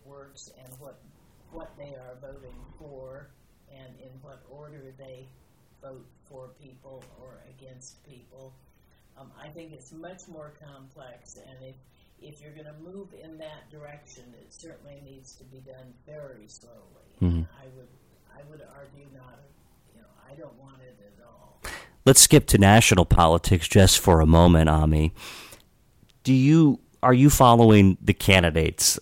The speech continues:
Speaker 2: on the Democratic side who are jumping into the presidential contest?
Speaker 1: Oh, it's hard to keep up.
Speaker 2: It is hard to keep up. And in fact, was it yesterday that, um, former Congressman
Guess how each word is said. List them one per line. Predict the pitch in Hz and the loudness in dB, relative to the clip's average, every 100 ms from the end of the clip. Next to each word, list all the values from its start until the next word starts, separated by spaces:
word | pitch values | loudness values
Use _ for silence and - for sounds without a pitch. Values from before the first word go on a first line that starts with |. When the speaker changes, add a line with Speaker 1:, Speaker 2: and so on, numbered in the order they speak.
| - | -8
Speaker 2:
on | 95 90 | -4 -2
the | |
Democratic | 87 95 92 - 82 73 - | 0 0 0 0 -2 -2 -6
side | 85 78 78 | -2 -2 0
who | 87 | 0
are | 78 76 | -2 -4
jumping | - 113 110 104 | 0 2 2 2
into | 95 95 87 - | 2 2 0 -4
the | 90 | -6
presidential | - 101 90 90 87 85 | 0 0 2 0 0 0
contest? | - 78 85 - 58 58 - - - | 0 -2 0 -2 -2 -4 -6 -10 -14
Speaker 1:
Oh, | - | -20
it's | - - | -20 -20
hard | - 151 | -20 -20
to | - _ | -20 _
keep | _ | _
up. | - - - _ _ | -20 -20 -20 _ _
Speaker 2:
It | 123 | 4
is | 156 220 | 6 6
hard | 165 117 | 4 2
to | 98 | 0
keep | - 92 - | -2 -2 -2
up. | 90 - | -6 -2
And | 98 | -2
in | |
fact, | 92 127 110 - _ _ _ | 0 0 0 -4 _ _ _
was | 110 104 | -8 -4
it | |
yesterday | 107 113 - 98 92 85 82 | 0 0 0 0 2 2 0
that, | 85 87 87 85 - _ - | -2 0 2 0 -4 _ -6
um, | 87 85 82 85 - - - - | 0 0 0 -2 -6 -12 -20 -6
former | - 113 | 0 0
Congressman | 92 101 92 92 - 90 85 85 | 2 0 0 -2 0 2 2 0